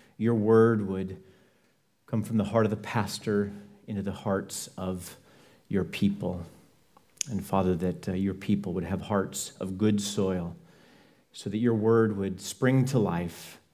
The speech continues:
and bear much fruit. Father, um,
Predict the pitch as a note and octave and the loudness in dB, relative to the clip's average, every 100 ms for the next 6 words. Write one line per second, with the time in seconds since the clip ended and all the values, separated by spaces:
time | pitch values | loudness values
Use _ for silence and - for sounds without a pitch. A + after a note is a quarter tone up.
0 | _ G2 F#2 F2+ G2+ F#2 F2+ F2+ G2+ G2 | _ -10 -8 -6 -4 -4 -6 -6 -6 -6
1 | G2+ - - F#2+ E2 - - - _ _ | -8 -12 -4 -2 -2 -6 -18 -20 _ _
2 | _ _ _ _ _ _ _ - - - | _ _ _ _ _ _ _ -20 -10 0
3 | G2 G2+ F#2 F#2+ F2+ E2+ | 2 4 2 -2 -6 -6